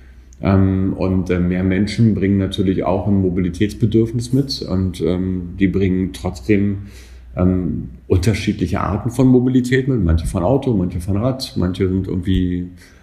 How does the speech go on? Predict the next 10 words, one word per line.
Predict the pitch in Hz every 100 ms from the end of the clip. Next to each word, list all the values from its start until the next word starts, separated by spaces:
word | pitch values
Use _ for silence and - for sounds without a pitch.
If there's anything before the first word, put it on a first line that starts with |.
| - -
passionierte | - 98 - 95 95 95
Ö-P-N-V-Nutzer. | 80 87 95 90 87 107 131 131 - 127 123 - - - - - -
Ähm, | 98 98 98 98
und, | 57 92 95 90
äh, | 87 90 90
dann | 87 95
ist | 95 -
schon | 107 104
die | 101 98
Schwierigkeit, | - 104 104 - 104 98 -